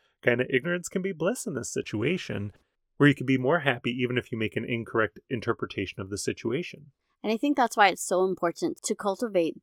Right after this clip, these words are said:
Speaker 2: this kind of healthy relationship in your marriage or with your kids or even in friendships or with your parents, in every relationship. Because like Tim said, you look at who that person is, what do I know of them?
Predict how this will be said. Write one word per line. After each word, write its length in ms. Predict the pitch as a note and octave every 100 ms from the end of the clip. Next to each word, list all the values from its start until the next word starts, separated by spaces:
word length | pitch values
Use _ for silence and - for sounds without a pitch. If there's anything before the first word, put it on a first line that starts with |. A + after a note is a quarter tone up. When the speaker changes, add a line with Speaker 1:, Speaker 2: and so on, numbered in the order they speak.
| -
Speaker 2:
this 200 | F#3+ -
kind 300 | - F#3 E3
of 100 | E3
healthy 440 | - E3 E3 G3
relationship 760 | F3 D3+ D3 - D#3+ - F#3 - -
in 120 | F#3+
your 140 | E3+
marriage 580 | D#3+ E3+ F3+ F3 F3 F3
or 80 | -
with 200 | D3+ -
your 100 | D#3
kids 580 | - - F3+ E3+ E3 -
or 80 | D#3+
even 240 | F3 B3
in 200 | C#4 G#3+
friendships 760 | F3+ - D#3 E3+ - D#3+ - -
or 80 | D#3+
with 200 | D#3+ -
your 80 | D#3+
parents, 520 | - G3+ G3 - - _ - _
in 140 | A3 A3
every 320 | G3 A3+ C#4+ C4+
relationship. 800 | F3+ E3 F3 - F3+ - C3 - _ _ _ _
Because 400 | G#3 F#3 G#3+ F#3
like 180 | F#3 F3
Tim 220 | - F3
said, 440 | F3 A#3+ G3 F3 - _ _
you 100 | -
look 240 | G3+ A3 A#3+
at 240 | G#3 - -
who 120 | - B3+
that 220 | C#4 -
person 360 | A#3 G#3 G3+
is, 240 | E3 D3 E3+
what 180 | F#3+ -
do 140 | A#3
I 120 | G#3
know 240 | E3 D3 D#3
of 160 | D3+
them? 360 | - - -